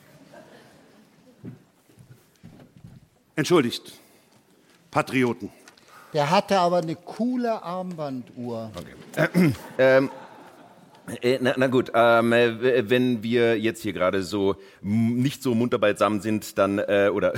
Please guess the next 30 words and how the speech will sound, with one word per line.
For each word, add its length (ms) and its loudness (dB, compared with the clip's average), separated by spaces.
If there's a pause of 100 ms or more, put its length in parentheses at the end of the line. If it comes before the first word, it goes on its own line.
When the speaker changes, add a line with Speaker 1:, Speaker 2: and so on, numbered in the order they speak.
Speaker 3:
<laughs> 120 -16
doch 160 -4
schon, 280 -2
dann 180 -4
möchte 320 -4
ich 180 -8
mich 140 -4
jetzt 160 -6
hier 200 -4
auch 160 -4
mal 160 0
kurz 280 -4 (260)
einschalten. 680 -2
Hallo, 400 0 (320)
ähm, 400 4 (160)
ich 240 -2
bin 300 2 (140)
nicht 640 -4 (120)
Ulrich 420 -2
Siegemund, 680 -6 (160)
der 140 -12
Fraktionschef 840 -8
der 220 -2
A 120 -2
F 140 -6
D 180 -6
aus 180 -2
Sachsen-Anhalt. 800 -4 (180)
Genau 260 -8
der, 320 -6